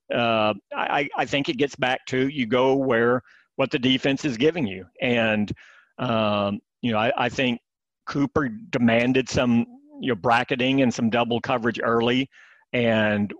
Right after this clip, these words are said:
once, and Seattle responded. And then, so then it's like, "Okay, now let's get the ball to Gallup."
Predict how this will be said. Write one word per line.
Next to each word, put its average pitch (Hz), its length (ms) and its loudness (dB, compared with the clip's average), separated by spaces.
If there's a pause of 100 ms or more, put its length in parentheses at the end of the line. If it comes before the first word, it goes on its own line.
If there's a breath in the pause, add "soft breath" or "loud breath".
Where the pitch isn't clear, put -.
(100)
once, 123 460 0 (420)
and 113 540 0
Seattle 123 460 2
responded. 127 680 2
And 120 160 -2
then, 113 120 2
so 120 200 -6
then 120 160 0
it's 117 120 -2
like, 117 200 0
"Okay, 127 300 -2
now 110 180 2
let's 120 140 -2
get - 160 -6
the 123 60 -4
ball 120 240 2
to 113 60 -2
Gallup." 120 380 -2